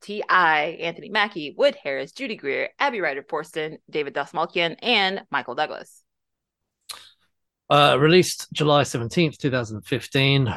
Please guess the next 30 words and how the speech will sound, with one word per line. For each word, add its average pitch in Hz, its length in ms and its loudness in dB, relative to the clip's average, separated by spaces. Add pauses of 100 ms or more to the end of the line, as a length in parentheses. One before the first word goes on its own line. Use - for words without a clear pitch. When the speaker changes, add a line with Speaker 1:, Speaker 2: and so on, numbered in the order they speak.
Speaker 2:
with 127 140 0
a 110 80 0
running 151 360 4
time 120 360 2
of 101 160 -2
a 104 40 -4
hundred 127 460 -4
and 113 80 -10
seventeen 110 640 -4
minutes. - 680 -4
The 110 120 -4
budget 123 400 -2
on 101 180 -6
this 113 380 -4
was, 101 400 -4 (760)
I 104 140 -8
mean, 90 240 -8
I, - 80 -14
I - 20 -12
Speaker 1:
About - 100 -18
Speaker 2:
don't - 40 -8
exactly 196 280 2
Speaker 1:
one 170 140 0
seventy? 180 280 2 (200)
Speaker 2:
know. 85 40 -10 (420)
Yeah, 87 160 -6
about 113 220 -2
one 101 180 -4
seventy 90 300 -6
million. 104 460 -2